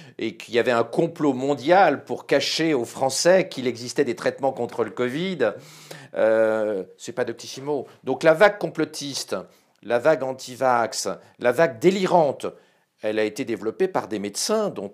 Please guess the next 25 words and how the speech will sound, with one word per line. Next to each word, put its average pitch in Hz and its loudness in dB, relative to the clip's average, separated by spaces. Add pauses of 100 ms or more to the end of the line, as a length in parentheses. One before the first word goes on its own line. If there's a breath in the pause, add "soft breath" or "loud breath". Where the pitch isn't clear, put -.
on 104 -12
connaît 104 -4
les 104 -6
noms 196 -2
et 131 -2
d'ailleurs 104 0
dont 101 -10
certains 156 -6
sont 117 -12
accusés 107 -8
de 104 -12
charlatanisme 107 -6
par 104 -8
l'ordre 107 -2
des 104 -10
médecins. 175 -10 (480 loud breath)
Euh, - -16 (120)
c'est - -16
pas 120 -6
Doctissimo 107 -14
qui 104 -20
en 98 -16
est 120 -14
responsable, - -14
hein. 101 -18